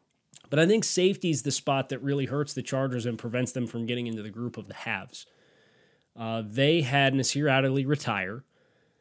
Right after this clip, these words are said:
They didn't really replace him with anybody. They have J T Woods as a second-year player out of Baylor and Alohi Gilman, who's been a career special teams player and a below-average athlete.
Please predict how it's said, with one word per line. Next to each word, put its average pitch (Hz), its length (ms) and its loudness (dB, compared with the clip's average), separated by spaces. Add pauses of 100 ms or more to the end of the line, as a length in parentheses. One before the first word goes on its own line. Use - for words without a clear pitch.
(1200)
They 147 200 8
didn't 151 320 8
really 151 320 8
replace 139 480 4
him 117 60 -2
with 117 120 0
anybody. 123 500 2
They 135 120 0
have 123 180 0
J 147 220 4
T 156 160 0
Woods 139 280 4
as 113 140 -2
a 107 60 -4
second-year 139 580 2
player 127 360 2
out 120 120 0
of 101 180 -10
Baylor 131 500 4
and 123 360 -2
Alohi 127 420 2
Gilman, 127 300 0
who's 110 200 -4
been 120 180 -2
a 113 40 -4
career 123 320 -4
special 131 420 -4
teams 120 280 -4
player 120 300 -2
and 117 120 -2
a 110 60 -6
below-average 117 680 -2
athlete. 113 560 -10